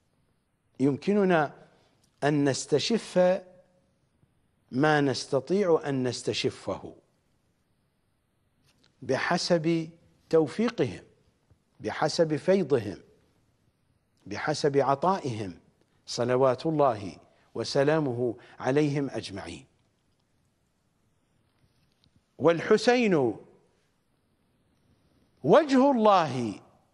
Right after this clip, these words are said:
بين أظهرنا،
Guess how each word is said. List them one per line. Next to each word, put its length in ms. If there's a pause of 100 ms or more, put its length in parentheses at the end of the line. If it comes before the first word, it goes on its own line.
(2500)
بين 420
أظهرنا، 880